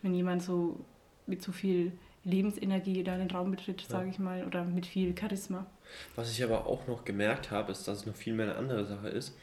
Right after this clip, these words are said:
Speaker 2: Und zwar die, dass, ähm, dass viele Menschen das gar nicht glauben können, dass ich doch so ein, sag ich mal, so sanft und weich bin,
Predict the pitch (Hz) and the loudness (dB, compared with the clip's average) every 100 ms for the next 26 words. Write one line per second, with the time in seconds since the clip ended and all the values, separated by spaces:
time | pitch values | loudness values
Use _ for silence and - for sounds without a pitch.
0 | - - - - 113 - 104 - 170 - | -14 -12 -12 -10 -6 0 0 2 2 2
1 | - - 107 107 - - 101 98 95 95 | -4 -2 0 2 0 4 6 6 6 4
2 | 95 95 92 - - - - - 98 117 | 4 2 0 -4 -20 -20 -12 -4 0 4
3 | 120 117 156 - 127 110 - - - - | 6 8 6 4 2 2 0 -8 -12 -6
4 | - 104 110 - 98 135 180 110 98 98 | 0 2 2 2 2 4 4 2 0 -2
5 | 98 - 98 - 98 92 95 - - - | -2 -2 0 2 4 4 4 0 -14 -18
6 | - - - 98 95 92 95 98 92 - | -20 -12 -4 0 0 -2 -4 -4 -4 -6
7 | - - 98 - 104 139 143 - - - | -14 -6 -2 6 10 10 8 2 -8 -6
8 | 104 92 85 123 - 104 | -4 2 6 6 6 2